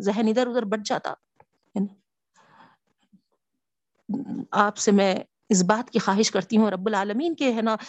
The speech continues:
مجھے ایک سوئی عطا فرما۔ اس طریقے سے دعائیں کر کے آپ، آپ کی کوشش بھی ہوتی کہ ذہن نہ جائے ادھر ادھر اور آپ نماز شروع کر دیے بہنوں۔ لیکن سلام پھیرے پھیرے تک آپ کو، ہے نا، یہ سمجھ میں آتا کہ ارے،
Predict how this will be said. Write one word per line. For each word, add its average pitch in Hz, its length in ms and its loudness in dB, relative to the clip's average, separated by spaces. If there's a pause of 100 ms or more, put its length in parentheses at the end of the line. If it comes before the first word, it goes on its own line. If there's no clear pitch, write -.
(200)
مجھے 208 320 8
ایک 190 120 0
سوئی 262 220 0
عطا 254 180 -4
فرما۔ 240 300 -4 (1500)
اس 320 160 2
طریقے 277 320 -2
سے 247 140 0
دعائیں 185 380 -2
کر 185 160 -2
کے 196 200 0
آپ، 190 240 0
آپ 185 200 -2
کی 220 80 2
کوشش 269 340 2
بھی 220 100 0
ہوتی 202 280 -2
کہ 214 360 0
ذہن 202 300 4
نہ 220 300 0
جائے 190 180 0
ادھر 190 180 0
ادھر 185 180 -2 (480)
اور 190 100 2
آپ 180 160 -2
نماز 185 260 0
شروع 254 200 -4
کر 277 140 0
دیے 254 180 -2
بہنوں۔ 247 260 -4 (1120)
لیکن 330 260 8
سلام 311 360 2
پھیرے 339 240 -4
پھیرے 320 240 2
تک 311 200 0
آپ 269 160 0
کو، 254 100 0
ہے 247 60 0
نا، 254 80 2
یہ 247 300 4 (1200)
سمجھ 269 320 2
میں 240 100 0
آتا 220 180 -2
کہ 269 140 0
ارے، 254 120 2